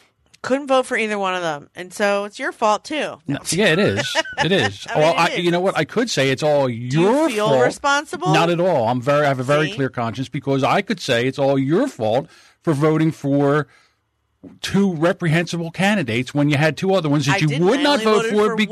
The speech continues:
Speaker 2: because
Speaker 1: reprehensible
Speaker 2: Well, I'm
Speaker 1: candidate.
Speaker 2: saying there's two out there, and that there's two out there, and that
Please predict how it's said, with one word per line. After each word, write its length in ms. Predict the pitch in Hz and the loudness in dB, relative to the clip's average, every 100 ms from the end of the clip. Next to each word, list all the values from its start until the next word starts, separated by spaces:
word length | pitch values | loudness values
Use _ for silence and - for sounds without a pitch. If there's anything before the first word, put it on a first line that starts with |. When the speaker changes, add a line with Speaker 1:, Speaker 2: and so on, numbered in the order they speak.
| 262 294 | 0 2
Speaker 2:
because 40 | |
Speaker 1:
reprehensible 640 | 175 180 180 202 185 185 180 | 2 4 2 0 -6 -8 -12
Speaker 2:
Well, 20 | |
I'm 40 | 175 | -10
Speaker 1:
candidate. 380 | 185 156 151 139 | -8 -4 -2 0
Speaker 2:
saying 200 | 175 135 | 2 2
there's 160 | 120 | 0
two 180 | - 190 | -2 0
out 220 | 139 104 | 0 0
there, 260 | 107 104 147 _ _ _ - | -4 -6 -6 _ _ _ -2
and 320 | 143 143 143 | 0 2 2
that 280 | 135 135 131 _ - - - - - - | 2 0 -2 _ -14 -12 -12 -14 -14 -2
there's 260 | 311 143 330 | 2 4 2
two 160 | 214 277 | 2 2
out 200 | 156 139 | 4 2
there, 300 | 143 135 185 - | 2 2 2 0
and 360 | 151 151 156 | 0 0 0
that 300 | 147 147 147 | 2 0 -2